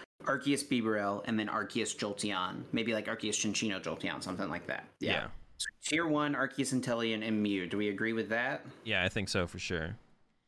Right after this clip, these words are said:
Speaker 1: And then so in tier two, I would put the other two Arceus decks, the Arceus Jolteon and the Arceus Bibarel.
Speaker 2: Yeah.
Speaker 1: And then Rapid Strike Urshifu V max, I think definitely very solid. Difficult to play. It definitely has some problems as well, though. Like,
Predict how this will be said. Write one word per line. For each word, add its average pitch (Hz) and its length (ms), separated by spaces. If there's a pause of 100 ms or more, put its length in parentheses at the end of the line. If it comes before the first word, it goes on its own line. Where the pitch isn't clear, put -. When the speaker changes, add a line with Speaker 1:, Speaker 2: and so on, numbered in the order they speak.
Speaker 1:
And 117 100
then 113 140
so 113 160
in 110 120
tier 123 260
two, 120 360
I 107 160
would 110 180
put 110 520
the 104 280
other 135 200
two 143 180
Arceus 117 420
decks, - 400
the 107 120
Arceus 101 340
Jolteon 104 460
and 104 180
the 101 40
Arceus 104 340
Bibarel. 104 540 (240)
Speaker 2:
Yeah. - 80 (100)
Speaker 1:
And 113 200
then 113 440
Rapid 131 360
Strike 180 240
Urshifu 147 440
V 104 160
max, 92 320
I 104 60
think 101 320
definitely 110 360
very 113 240
solid. 151 460 (400)
Difficult 196 460
to 196 100
play. 170 440 (100)
It 143 120
definitely 220 400
has 165 320
some 113 380
problems 139 880
as 113 140
well, 117 320
though. 165 240
Like, 117 300